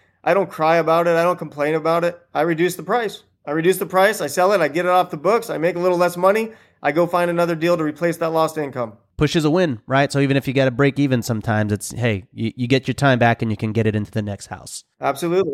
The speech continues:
Speaker 1: Like, something interesting right now. You know, my, my company, I think we have, we have seventy flips going right now. And on, on a, a couple of them, we, we're losing some money, you know, thirty, forty thousand. It's okay because we bought them a few months ago. The interest rates have doubled, and that's fine.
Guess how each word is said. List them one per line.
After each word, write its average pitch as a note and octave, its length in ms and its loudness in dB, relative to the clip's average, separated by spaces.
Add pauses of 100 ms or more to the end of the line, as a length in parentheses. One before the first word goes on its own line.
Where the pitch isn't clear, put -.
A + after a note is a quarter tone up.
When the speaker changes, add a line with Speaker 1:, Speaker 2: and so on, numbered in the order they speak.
Speaker 1:
Like, E3 160 0
something F#3 300 -2
interesting F3+ 400 -4
right E3+ 160 2
now. F3 340 0 (400)
You E3 80 -2
know, E3 140 6
my, F#3 100 4
my F#3 200 2
company, F3+ 460 0
I D#3+ 60 2
think F3+ 240 -4
we D#3+ 140 2
have, D#3 340 2
we D#3+ 120 -2
have D#3 120 0
seventy G3 380 0
flips F3 340 -2
going D#3 300 0
right A#2 200 -4
now. - 280 -16 (580)
And C#3 580 2 (280)
on, D#3 160 0
on D#3 180 -2
a, D3+ 100 -2 (120)
a D#3+ 100 -4
couple G#3 320 2
of F3+ 80 2
them, D#3 380 0
we, D#3+ 100 -2
we're D3+ 220 -6
losing G3 340 2
some A3 200 -4
money, A#3 280 2
you C3 140 -6
know, C#3 100 -4
thirty, F#3 280 0
forty F#3 240 -2
thousand. G3 340 0
It's G3+ 200 -4
okay G3+ 300 2
because D#3 240 -2
we D#3+ 140 -2
bought F3 180 0
them F3+ 120 -2
a E3+ 40 0
few E3+ 160 -4
months D#3 240 0
ago. E3+ 180 2
The D3+ 120 -2
interest D#3 320 -8
rates D#3 160 -6
have C#3 120 -8
doubled, D3 380 0
and C3 160 -12
that's - 160 -10
fine. F#3+ 300 -2